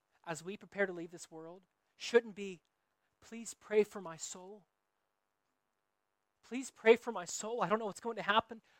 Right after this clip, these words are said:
Or, or even, "Please don't forget me. Don't forget me." Our final words should be, "I've carried the baton of faithfulness for all these decades.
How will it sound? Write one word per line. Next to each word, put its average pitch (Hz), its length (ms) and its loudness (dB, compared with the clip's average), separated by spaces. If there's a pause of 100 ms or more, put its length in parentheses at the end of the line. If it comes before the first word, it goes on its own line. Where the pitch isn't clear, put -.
(120)
Or, 214 280 10
or 254 140 10
even, 302 300 4 (220)
"Please 262 300 2
don't 247 220 2
forget 180 440 -12
me. 156 160 -20 (840)
Don't 247 180 -8
forget 190 360 -6
me." 190 240 -20 (2250)
Our 247 160 12
final 285 440 4
words 190 380 6
should 208 220 -12
be, 180 260 4 (440)
"I've 226 360 12
carried 254 560 6 (140)
the 202 100 6
baton 226 520 6
of 202 60 0
faithfulness 196 760 2 (260)
for 185 140 10
all 214 160 12
these 233 240 -2
decades. 185 560 4